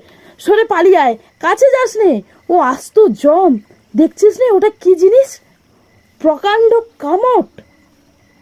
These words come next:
প্রাণে বেঁচে গিয়েছি, দেখেছিস নে ওর মুখে বড়শির এখনো কাঁটাটা বিঁধে আছে।" গদাই ভোররাত্রে মাছ ধরেছে, বড়শিতে ভেবেছে মাছ হবে,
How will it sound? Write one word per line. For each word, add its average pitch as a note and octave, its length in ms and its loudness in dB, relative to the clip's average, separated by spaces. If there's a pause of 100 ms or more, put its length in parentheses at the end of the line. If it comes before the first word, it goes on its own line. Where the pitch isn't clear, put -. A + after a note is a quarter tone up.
(260)
প্রাণে B3 400 0
বেঁচে C#4 320 -2
গিয়েছি, A#3 440 -4 (300)
দেখেছিস G#4 600 0 (1400)
নে G#4 240 4
ওর G#4 200 2
মুখে G#4 240 0 (280)
বড়শির D#4+ 400 0
এখনো G4+ 600 0
কাঁটাটা F4 400 -2
বিঁধে F4+ 280 2
আছে।" A4 220 2 (1200)
গদাই G#3+ 580 0 (340)
ভোররাত্রে B3+ 680 -2
মাছ A#3 380 -2
ধরেছে, F4 400 -2 (480)
বড়শিতে D4 460 -2
ভেবেছে D#4+ 340 -2
মাছ C4 480 0
হবে, G3 200 -2